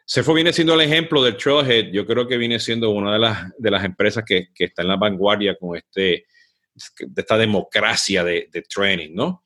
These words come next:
Eh, eh, Zoho tiene algo parecido, sap empezó ya con algo también, eh, Sugar, o sea,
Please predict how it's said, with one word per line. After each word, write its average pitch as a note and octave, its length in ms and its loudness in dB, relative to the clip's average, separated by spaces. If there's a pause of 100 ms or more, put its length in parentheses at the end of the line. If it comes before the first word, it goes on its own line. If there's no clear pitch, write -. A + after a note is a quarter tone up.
(520)
Eh, E2+ 520 -6 (180)
eh, F#2 200 -10
Zoho D#3 580 2
tiene A#2 200 2
algo A2+ 200 0
parecido, A#2 1080 2
sap - 320 -4
empezó G#2 880 0
ya G#2+ 300 0
con F#2+ 200 -4
algo G#2+ 320 0
también, A2 580 -2 (480)
eh, F2 260 -2
Sugar, G#2 720 2
o - 40 -12
sea, F#2 240 -4